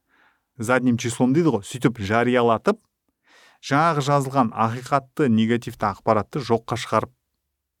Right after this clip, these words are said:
жасайды екен. Иә, бұл әдемі манипуляция, былай айтқан кезде. Сондай нәрселерді көре тұра, Википедияның, ә, жалпы маған егер біреу Википедияда сөйтіп жазылған десе,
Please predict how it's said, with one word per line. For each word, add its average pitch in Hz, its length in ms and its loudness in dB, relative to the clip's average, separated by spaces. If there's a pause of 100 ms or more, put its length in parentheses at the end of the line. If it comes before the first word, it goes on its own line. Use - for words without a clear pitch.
(160)
жасайды 104 340 0
екен. - 140 -20 (160)
Иә, 127 160 0
бұл 127 180 0 (400)
әдемі 117 580 0
манипуляция, 113 840 0
былай 95 240 -6
айтқан 98 240 -8
кезде. - 260 -14 (640)
Сондай 175 400 4
нәрселерді 131 640 2
көре 139 400 2
тұра, 180 380 0 (840)
Википедияның, 123 1400 0
ә, 98 840 -4 (520)
жалпы 107 480 0
маған 110 400 0
егер 104 240 -2
біреу 110 160 0
Википедияда 110 720 -2
сөйтіп - 240 -14
жазылған 113 560 2
десе, 127 320 -4